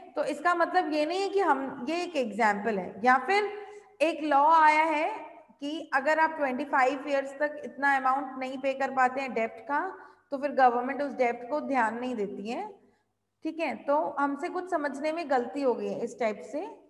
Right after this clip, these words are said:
तो वो हो जाता है mistake of Indian law। Next देखो, mistake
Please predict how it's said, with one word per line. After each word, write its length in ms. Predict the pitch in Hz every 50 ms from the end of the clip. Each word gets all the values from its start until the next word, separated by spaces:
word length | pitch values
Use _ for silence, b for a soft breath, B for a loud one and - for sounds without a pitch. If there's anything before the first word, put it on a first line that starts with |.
| _ -
तो 100 | 262 254
वो 200 | 226 226 247 247
हो 100 | 240 240
जाता 300 | 233 247 233 240 247 277
है 80 | 277 254
mistake 460 | 233 233 - - - 240 240 240 240
of 280 | 254 285 285 - -
Indian 320 | 240 247 247 240 247 233 -
law। 140 | 196 185 - - - - - _ _ _ _ _ _ _ _ -
Next 300 | 233 277 311 302 302 269
देखो, 240 | 294 311 311 302 330 359 392 - - - - - _ _ _ _ _ _ _ _ _ _ _ _ _ _ _ _ _ _ _ _ _ _ _ _ _ _ _ _ _ _ _ _ _ -
mistake 720 | 226 247 277 285 277 285 285 330 330 330 359 403 381 -